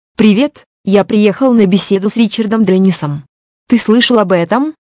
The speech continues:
Шенкс не имел об этом ни малейшего понятия, но, "Тем не менее", — сказал: "Ты должен взять меня с собой". Они оба были приняты в тот же день. Эрл Кифер знал о темном происхождении обоих.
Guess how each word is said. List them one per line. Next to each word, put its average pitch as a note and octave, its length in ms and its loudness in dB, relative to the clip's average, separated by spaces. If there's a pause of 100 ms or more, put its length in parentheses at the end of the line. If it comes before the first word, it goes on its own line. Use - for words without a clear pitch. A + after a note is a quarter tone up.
(220)
Шенкс F#3+ 520 -4
не C4+ 180 6
имел A#3+ 240 4
об F#3+ 160 2
этом G3+ 280 2
ни A#3 140 4
малейшего F#3 560 2
понятия, C#4+ 760 -2 (200)
но, F3+ 320 0 (200)
"Тем F#3 280 2
не F#3 60 2
менее", — F#3+ 580 2 (180)
сказал: E3 560 -2 (240)
"Ты A3+ 120 2
должен A#3 360 -2
взять F3+ 320 0
меня F3+ 300 2
с - 80 -4
собой". E3+ 440 0 (400)
Они G#3 220 4
оба D#4 280 4
были A3 200 2
приняты A#3+ 460 2
в - 80 -16
тот F#3+ 180 2
же A3 80 0
день. F3 400 0 (400)
Эрл F3+ 340 2
Кифер G#3 420 -2
знал G3+ 260 2
о G#3+ 80 0
темном G#3+ 340 2
происхождении F#3 800 0
обоих. E3+ 500 -2